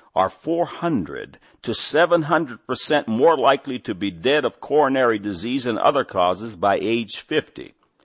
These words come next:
According to research in the October one, nineteen ninety-five issue of Circulation, the risk of suffering a heart attack is two point three times higher in the two hours following an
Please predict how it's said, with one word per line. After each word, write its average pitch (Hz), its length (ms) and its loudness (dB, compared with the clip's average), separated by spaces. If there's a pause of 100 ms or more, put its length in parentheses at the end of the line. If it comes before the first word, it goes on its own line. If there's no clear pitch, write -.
(480)
According 175 380 0
to 110 100 -4
research 107 520 -2
in 90 80 -6
the 90 140 -2
October 95 460 -2
one, 95 220 0
nineteen 98 420 -4
ninety-five 92 680 -2
issue 85 340 -6
of 76 100 -12
Circulation, 82 840 -6 (340)
the 101 100 -4
risk 156 300 -2
of 135 140 -2
suffering 135 480 2
a 107 120 2
heart 139 300 4
attack 82 400 -4
is 98 140 -10
two 202 220 -8
point 117 340 -2
three 175 200 -6
times 147 440 0
higher 87 440 2
in 98 140 -6
the 95 80 -6
two 180 420 -6
hours 90 580 2
following 92 600 0
an 92 80 -6